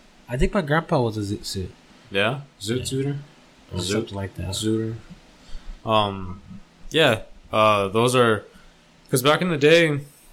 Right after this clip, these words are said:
Speaker 2: I believe zoot suits were w-, mainly worn by the African American community that were involved in jazz bands and Hispanics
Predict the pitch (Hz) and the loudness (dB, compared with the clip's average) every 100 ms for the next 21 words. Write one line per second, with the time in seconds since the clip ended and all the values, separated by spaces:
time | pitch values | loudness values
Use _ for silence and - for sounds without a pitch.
0 | _ _ _ - 117 143 165 160 127 - | _ _ _ -2 2 6 6 4 0 -10
1 | - _ _ - 107 139 147 - 151 143 | -18 _ _ -6 0 2 2 2 2 2
2 | 127 110 113 - 120 110 117 131 135 123 | 2 2 0 -8 -8 -2 0 0 0 0
3 | 120 127 127 123 107 110 110 107 104 101 | 0 2 0 -4 -2 2 4 2 0 -4
4 | 98 - _ 120 123 117 123 127 127 127 | -6 -10 _ -6 -2 0 0 -4 -4 -4
5 | 110 117 127 127 120 - 110 104 98 95 | -2 0 0 -2 -8 -4 -2 -2 -2 -6
6 | - 107 101 101 98 107 113 107 104 98 | -8 -2 0 0 0 2 2 2 -2 0
7 | 117 113 98 92 90 87 - - 190 - | 2 0 -2 -4 -6 -8 -8 -8 -10 -10
8 | - - - - 110 107 104 98 90 107 | -10 -12 -12 -2 0 2 -2 -4 -4 -2
9 | - 113 123 127 117 - | 2 2 2 0 -2 -4